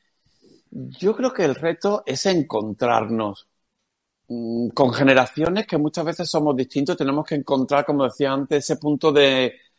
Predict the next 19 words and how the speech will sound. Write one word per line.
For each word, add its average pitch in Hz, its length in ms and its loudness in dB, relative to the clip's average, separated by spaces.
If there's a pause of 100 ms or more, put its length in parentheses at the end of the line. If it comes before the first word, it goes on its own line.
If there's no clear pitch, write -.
(200)
eh, 117 760 0
de 117 120 -8
conexión, 120 800 -4 (600)
de, 120 560 0
mm, 113 440 -8 (580)
de 139 240 -4
ver 160 220 0
los 202 200 0
intereses, 165 840 -4 (120)
de 147 80 -4
encontrarnos 170 640 -2
en 160 160 -2
qué 170 140 0
nos 175 180 -2
interesan 156 580 2
las 135 160 -2
inquietudes, 156 960 2 (440)
en, 131 420 -2
mm, 135 200 -2